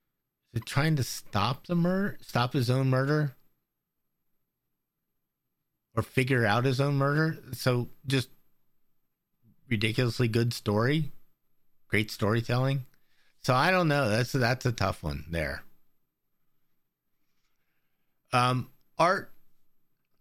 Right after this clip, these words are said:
Uh, this is Alan Wake, uh, Hi-Fi Rush, Lies of P, uh, Super Mario Brothers, and Zelda. I can tell you that Hi-Fi Rush,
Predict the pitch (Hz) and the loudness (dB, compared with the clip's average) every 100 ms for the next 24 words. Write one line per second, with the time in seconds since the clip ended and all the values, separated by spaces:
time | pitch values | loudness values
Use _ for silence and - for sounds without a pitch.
0 | _ _ 135 123 127 117 - - 131 131 | _ _ 0 2 2 -2 -4 -2 0 2
1 | 127 135 151 151 - - - _ - 117 | 2 2 2 0 -4 -18 -20 _ -2 0
2 | 107 90 117 117 113 110 113 135 135 123 | 0 0 0 0 0 0 2 2 2 0
3 | - - - - - - _ 110 110 135 | -4 -8 -12 -16 -20 -20 _ 0 2 2
4 | 147 127 - - 117 110 120 120 - _ | -2 -4 0 2 2 2 0 -4 -14 _
5 | _ _ _ _ 107 92 92 - - 123 | _ _ _ _ -4 0 0 -2 -2 0
6 | 120 120 120 113 117 117 113 110 101 - | 2 2 2 0 0 2 2 0 -2 -6
7 | 107 92 92 - 117 131 127 131 127 - | -2 0 0 0 0 2 2 2 0 -6
8 | - - _ _ _ _ _ _ _ _ | -18 -20 _ _ _ _ _ _ _ _
9 | _ - 127 - 135 - 127 123 101 98 | _ -4 -4 -2 -4 0 0 0 -2 -6
10 | - 101 110 117 113 92 85 110 - - | -4 -2 -2 -2 -4 0 0 0 -2 -10